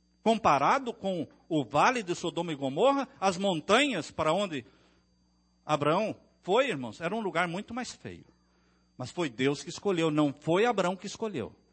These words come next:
Isso não é místico, isto é comunhão.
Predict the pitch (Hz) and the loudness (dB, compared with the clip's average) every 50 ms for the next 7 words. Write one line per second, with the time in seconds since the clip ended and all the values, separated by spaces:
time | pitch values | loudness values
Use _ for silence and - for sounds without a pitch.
0 | _ _ _ _ _ _ _ _ _ _ _ _ _ _ _ _ _ _ _ _ | _ _ _ _ _ _ _ _ _ _ _ _ _ _ _ _ _ _ _ _
1 | _ _ _ _ _ _ _ _ _ _ _ _ _ _ _ _ _ _ - - | _ _ _ _ _ _ _ _ _ _ _ _ _ _ _ _ _ _ -14 -10
2 | - 302 311 277 220 170 165 214 277 - - - 156 - - - - - _ _ | -6 -2 0 2 2 2 2 0 0 0 -2 -6 -12 -14 -14 -18 -20 -20 _ _
3 | _ _ _ _ _ - 196 202 - - 220 190 - - - - 226 254 269 269 | _ _ _ _ _ -8 -8 -6 -2 0 -2 -2 -2 -4 -2 4 4 6 6 6
4 | 269 269 269 247 220 220 233 226 190 117 - | 6 6 6 6 6 6 6 4 4 0 -4